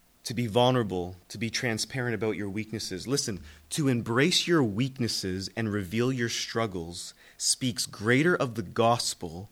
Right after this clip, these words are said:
than to hide your weaknesses and struggles. The gospel frees us from having to protect our reputations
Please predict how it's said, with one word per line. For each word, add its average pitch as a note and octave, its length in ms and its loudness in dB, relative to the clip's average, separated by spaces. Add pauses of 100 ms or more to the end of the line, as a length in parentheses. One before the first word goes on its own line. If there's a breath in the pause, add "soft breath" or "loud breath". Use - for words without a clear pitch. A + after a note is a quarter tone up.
(280 loud breath)
than A#2 160 2
to A#2 180 -2
hide B2 420 2
your G#2 160 -4
weaknesses G2 640 -8
and A2 220 -4
struggles. E2 680 -8 (720 soft breath)
The A#2 100 -2
gospel C#3+ 640 4
frees C#3+ 480 2
us A2 160 4
from A2+ 180 -2
having A#2+ 360 2
to D3 80 -6
protect - 580 -2
our G#2 160 0
reputations G#2 1300 -2